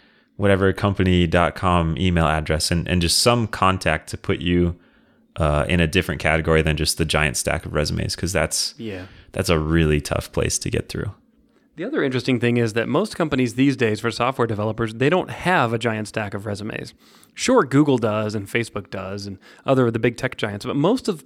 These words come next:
Speaker 2: most tech companies or companies where you would apply as a software developer, they don't have mountains of resumes for software developer applicants. You know, when was the last time you heard a software developer recruiter say,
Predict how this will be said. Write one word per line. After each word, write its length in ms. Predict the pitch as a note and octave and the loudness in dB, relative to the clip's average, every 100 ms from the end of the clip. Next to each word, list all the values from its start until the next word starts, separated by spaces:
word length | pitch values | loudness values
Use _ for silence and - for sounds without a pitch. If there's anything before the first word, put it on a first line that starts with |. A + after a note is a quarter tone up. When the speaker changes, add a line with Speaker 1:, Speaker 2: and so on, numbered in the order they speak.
| - | -2
Speaker 2:
most 300 | D3+ B3+ - | 0 -2 -4
tech 180 | - - | -8 -4
companies 580 | F3+ D3 C3+ E3 E3+ - | -4 0 0 0 -6 -12
or 60 | - | -8
companies 340 | - F3 F#3 | -4 -2 -2
where 80 | C#3+ | 0
you 80 | D#3 | 2
would 100 | D#3+ | 2
apply 240 | C3 C#3 D3 | 0 0 -2
as 60 | |
a 60 | B2 | -2
software 260 | - C3+ B2 | -4 -2 -2
developer, 420 | A#2 D#3 C#3 A#2+ - - - | 0 -2 -2 -8 -12 -14 0
they 80 | F3+ | 0
don't 160 | A#3 | 0
have 340 | D3+ E3+ G3+ C3 | -2 -2 0 2
mountains 480 | C3 C#3 C#3+ B2+ | 2 2 2 2
of 200 | A#2 A2 A2+ | 0 -2 0
resumes 500 | C3+ C#3+ A#2 G#2 G#2 | 2 2 0 0 -4
for 160 | - | -4
software 340 | A2+ - G#2+ A#2+ | -4 -2 -2 -2
developer 320 | A2+ G#2+ G#2+ | -2 -2 -2
applicants. 560 | - C3 C3+ - - - _ - - _ _ | -4 -4 -6 -10 -16 -20 _ -20 -20 _ _
You 100 | B2 | 0
know, 80 | C3+ | 2
when 200 | D#3 G3+ | 4 4
was 80 | F#3+ | 4
the 60 | |
last 100 | E3+ | 2
time 120 | D#3+ | 2
you 120 | C#3 B2+ | 2 2
heard 120 | C3+ | 0
a 40 | |
software 340 | A2+ B2 B2+ C3 | 0 0 0 0
developer 300 | A#2+ A#2 G#2+ | 0 0 -2
recruiter 680 | G#2+ A#2 - C#3+ D#3+ A#2 F#2+ | -4 -4 -2 4 4 4 -2
say, 440 | - A2+ G2+ F#2+ | -4 -2 -2 -6